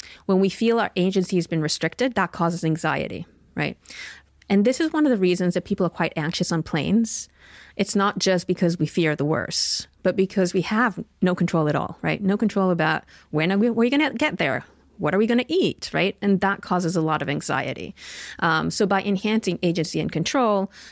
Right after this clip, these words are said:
you are lifting people's well-being, happiness, and reducing stress and anxiety. Yeah, and those, you know, that study with the plants, it works with kids as well,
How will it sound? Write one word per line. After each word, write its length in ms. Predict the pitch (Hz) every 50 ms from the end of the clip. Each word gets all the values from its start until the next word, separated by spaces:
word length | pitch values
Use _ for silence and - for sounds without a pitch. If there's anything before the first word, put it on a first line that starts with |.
| - _ -
you 260 | 196 202 202 190 185
are 280 | 175 170 165 - - - - _ -
lifting 380 | 175 160 - - - 226 220 220
people's 360 | - 202 180 - 165 156 -
well-being, 600 | 156 143 143 147 - 240 247 240 220 220 214 202
happiness, 480 | 196 202 190 180 - 190 175 165 - -
and 140 | 185 170 170
reducing 640 | 175 170 - 190 185 185 - - - 139 175 170 - _ _ _ _ -
stress 360 | - - - - - - -
and 100 | - 151
anxiety. 640 | 151 160 170 175 147 143 - - - - 104 - - - - - - -
Yeah, 180 | - 220 214 180
and 140 | 170 196 208
those, 220 | 254 247 233 - - _ -
you 80 | 240 233
know, 120 | 185 165
that 200 | 160 196 190 -
study 260 | - - - 233 233 226
with 100 | 208 180
the 60 | 175
plants, 320 | - 294 320 359 170 -
it 100 | - 226 220
works 200 | 233 190 196 -
with 120 | 196 185
kids 220 | - - 285 247 170
as 120 | 160 170
well, 300 | 196 208 170 - - -